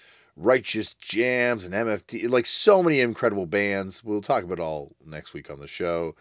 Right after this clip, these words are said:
but it's a fun one. It's a long one. It's, it's with Jerry A, so it's, it's gotta be a great one. The greatest vocalist of all time. The greatest vocalist of all time! All right, that's it for this week's show.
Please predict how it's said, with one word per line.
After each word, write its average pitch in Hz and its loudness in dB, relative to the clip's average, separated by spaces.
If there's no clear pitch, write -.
but - -8
it's - -4
a 120 0
fun 120 2
one. 76 -8
It's - -8
a 104 0
long 110 2
one. 71 -8
It's, - -18
it's 76 -16
with 95 -8
Jerry 90 2
A, 67 -8
so 73 -12
it's, 82 -16
it's 87 -14
gotta 90 2
be 80 -4
a 71 -8
great 64 -12
one. - -20
The 71 -20
greatest 87 -4
vocalist 82 -4
of 80 -10
all 73 -6
time. - -18
The - -20
greatest 127 -2
vocalist 127 -2
of 135 2
all 160 4
time! - 2
All 87 -4
right, 85 -2
that's 113 6
it 101 4
for 95 -4
this 87 -4
week's 82 -8
show. 71 -12